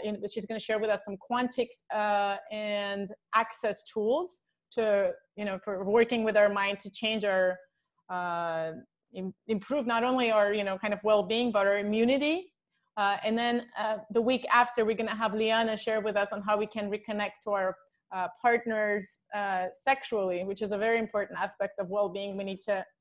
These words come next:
be discussing as well. Then we'll have, uh, Fabiana talk about, uh, dance and Reiki and how those can help us through this time. Then Philippa with, uh,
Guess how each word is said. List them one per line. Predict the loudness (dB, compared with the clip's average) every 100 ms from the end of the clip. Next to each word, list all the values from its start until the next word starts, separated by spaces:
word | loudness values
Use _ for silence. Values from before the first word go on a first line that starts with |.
| -8
be | -6
discussing | -6 -4 -4 -4 -6 -8
as | -8 4
well. | 6 8 6 -2 -20 -20 -14 2
Then | 4 6
we'll | 4 6
have, | 6 6 2 -4
uh, | 0 2 2 2 0 0 2
Fabiana | 4 4 4 4 2 0
talk | -2 0
about, | 2 2 2 -2 _ -14
uh, | -8 -6 0
dance | 2 2 0 -2
and | -4
Reiki | 0 0 0 -2 -4
and | -4
how | -2 0 2
those | 2 2
can | 0 -6
help | -2 -2 -4
us | -8 -8
through | -10
this | -10 -10
time. | -6 -4 -4 -4
Then | -4 -4
Philippa | 0 2 2 2 0
with, | 0 -2 -2
uh, | -2 -2